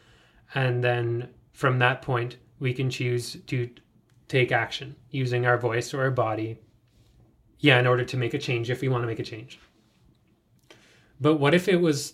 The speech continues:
what if it was kind of different? So, like, thought experiment. What if the reality you were experiencing, or the physical world at least,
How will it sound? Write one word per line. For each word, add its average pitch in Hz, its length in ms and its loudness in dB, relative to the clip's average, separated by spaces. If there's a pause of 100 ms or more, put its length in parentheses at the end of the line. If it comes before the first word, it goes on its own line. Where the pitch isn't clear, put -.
(120)
what 147 160 4
if 160 120 0
it 180 60 4
was 175 120 2
kind 156 200 0
of 120 80 -2
different? 117 300 -4
So, 123 220 -2
like, 120 320 -2 (1080)
thought 135 320 2
experiment. 120 600 -6 (440)
What 151 400 0
if 143 460 -2 (680)
the 135 160 4
reality 139 680 2 (120)
you 143 200 -2
were 139 140 4
experiencing, 127 960 -2 (800)
or 139 140 4
the 131 100 0
physical 131 480 0
world 120 240 4
at 120 140 -4
least, 113 380 -12